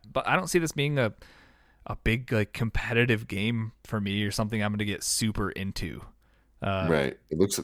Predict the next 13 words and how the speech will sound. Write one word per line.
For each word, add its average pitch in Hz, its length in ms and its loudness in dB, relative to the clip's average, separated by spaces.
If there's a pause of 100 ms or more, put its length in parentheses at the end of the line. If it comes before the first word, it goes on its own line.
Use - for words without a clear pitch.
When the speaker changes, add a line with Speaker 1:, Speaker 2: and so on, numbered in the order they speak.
Speaker 2:
like 95 260 6
they're 85 140 6
marketing 85 480 6
it 78 180 2
like 76 180 0
they 78 80 -2
want 76 180 -2
it 76 80 -4
to - 40 -10
be 73 120 0
like 71 160 -2
Splatoon 78 800 0
or 67 120 -6